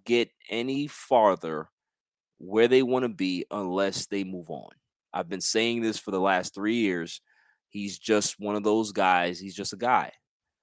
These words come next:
So, um, they, they need to get a little bit more star power with their head coach, and I think that they can be able to really get to where they need to go. Um, given the injury history that they have with, um,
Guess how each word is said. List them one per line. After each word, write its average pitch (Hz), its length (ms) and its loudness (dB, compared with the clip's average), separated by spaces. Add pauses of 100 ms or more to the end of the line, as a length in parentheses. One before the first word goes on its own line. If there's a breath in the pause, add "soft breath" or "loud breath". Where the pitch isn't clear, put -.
(200)
So, 101 340 4
um, 95 300 2
they, 101 120 0
they 101 220 -2
need 110 300 -4
to 110 100 -4
get 101 140 0
a 104 60 0
little 101 200 0
bit 87 140 -4
more 95 180 -6
star 98 320 2
power 95 260 4
with 87 140 -6
their 87 160 -2
head 92 200 -6
coach, 98 360 -2
and 90 100 -6
I 87 60 -4
think 92 240 -8
that 90 80 -6
they 90 100 -8
can 85 140 -10
be 90 120 -6
able 85 160 -6
to 87 140 -8
really 87 420 -6
get - 280 -4
to 95 100 -10
where 87 200 -4
they 85 100 -6
need 85 220 -10
to 85 40 -18
go. 80 300 -4 (460)
Um, 87 340 0
given 113 360 4
the 104 200 4 (100)
injury 110 380 4
history 110 380 0
that 98 100 -2
they 92 140 0
have 101 500 4 (540)
with, 104 180 4
um, 98 640 4